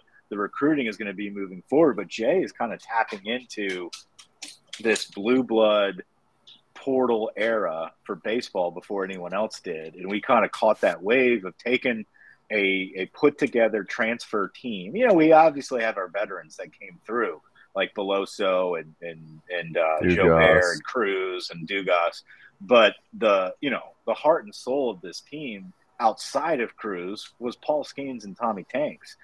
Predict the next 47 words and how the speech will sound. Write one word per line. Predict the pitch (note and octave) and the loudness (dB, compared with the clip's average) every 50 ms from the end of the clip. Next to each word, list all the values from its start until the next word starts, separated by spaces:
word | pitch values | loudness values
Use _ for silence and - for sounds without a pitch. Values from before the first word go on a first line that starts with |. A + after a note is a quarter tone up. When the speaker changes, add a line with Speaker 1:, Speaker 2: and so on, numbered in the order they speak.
| - _ _ _ _ _ | -20 _ _ _ _ _
Speaker 1:
two | - - D3 C3 | 0 2 2 2
transfers, | - - A#2 A#2 C3 C#3 - - - D#2 - - _ - - - - _ | 2 2 2 2 2 0 -4 -8 -10 -10 -10 -12 _ -20 -20 -20 -18 _
you | - G#2 F#2+ | -8 -4 -2
know. | F2+ F2+ F#2 F#2+ - _ _ _ _ _ _ - G2+ | 0 0 0 -2 -4 _ _ _ _ _ _ -2 2
Um, | G#2 G#2 G2+ G2 F#2+ F#2+ G2 G#2 | 4 4 4 4 2 0 -4 -4
and, | G2 G2+ A2 G#2+ | -4 -4 -4 -2
and | G2+ G2+ G#2+ G#2+ | -4 -6 -6 -6
if | G#2 - | -4 -2
you | C3+ D3+ | -4 -4
can | - - A#2+ G2+ | -4 -4 -10 -10
continue | - A#2 G2+ F2+ - - - B2+ D#3 F3 E3+ C3+ A2 G2 | -10 -14 -16 -16 -14 -10 -8 -6 -6 -4 -4 -4 -4 -4
that | - F#2+ F2+ E2+ E2+ F#2+ | -2 -2 -2 -2 -2 -4
moving | G#2 G#2 F#2 F#2+ F2+ - | -8 -8 -8 -8 -10 -8
forward, | - B2 C#3 C3 G2 A2+ | -2 0 2 2 2 0
you | E3 | 0
got | F#3+ D#3 G#2 | 0 0 0
a | F#2+ - | 0 -2
kid, | - - C3+ A#2+ A2 - _ - - - _ _ - | -2 0 0 0 0 0 _ -20 -20 -20 _ _ -6
national | G2 G#2+ A#2 C3 D3 - - D#3 C3+ | 0 0 2 2 2 -2 -2 -4 -4
freshman | - - C3+ C3+ - - - B2 | 0 2 2 2 2 0 -6 -10
pitcher | - - C#3 A#2+ - - C3 | -6 -4 -4 -4 -4 -4 -4
of | A#2 | -4
the | G2 G2 | -4 -6
year | F2+ F#2+ A2+ D3 D3 A2 F#2+ | -6 -6 -4 -2 -2 0 0
out | F#2 F2+ | -2 -2
of | E2 D#2 E2 | -4 -8 -8
Nichols. | A2+ C#3 - - C#2+ - - - - - - _ _ _ _ _ _ _ _ - | -10 -10 -8 -10 -14 -14 -12 -14 -14 -14 -14 _ _ _ _ _ _ _ _ -6
You | A2 G#2+ | -4 0
know, | G2 G2 G#2 G#2+ G#2+ | 2 2 2 2 2
I, | G#2 A2 | 2 0
I, | A#2 - - - - | 0 0 -6 -6 -2
you | B2+ C3 | 0 2
know, | B2 A#2 A2 A2 | 4 4 4 4
if | A2 - | 4 4
we're | C3+ D#3+ | 2 4
gonna | F3 F#3 D#3 B2 | 2 2 -2 0
recruit | G#2 G2 - - - - - C#3 D#3 C#3+ G#2+ - - - - _ _ _ _ _ _ _ - | -2 -4 -6 -8 -10 -4 0 2 2 2 2 -2 -6 -16 -20 _ _ _ _ _ _ _ -4
while | G2+ A#2 A#2 A#2+ A#2 | 0 2 2 2 2
kids | - - - C3 B2+ G#2 A2+ | -2 -2 -6 -6 -4 -4 -6
are | G#2 | -8
still | - - - B2 A2+ A2+ G#2+ | -8 -6 -2 -2 0 2 0
on | G#2 F#2 F#2+ | 0 -2 -4
rosters | F#2 F2+ G2 A2+ - - - C#3 C#3+ D3 - - | -4 -4 -4 -4 -4 -6 -4 -4 -4 -4 -4 -6
to | G2+ - | -10 -10
come | - - A2+ G#2 G2 | -6 -4 -2 0 0
up, | G#2 B2+ E3+ - _ _ - | 2 2 0 0 _ _ -8
um, | F#2+ G2 F#2+ F#2+ F#2+ F#2 F#2 F2 F2 | -4 -2 0 0 2 0 0 -2 -6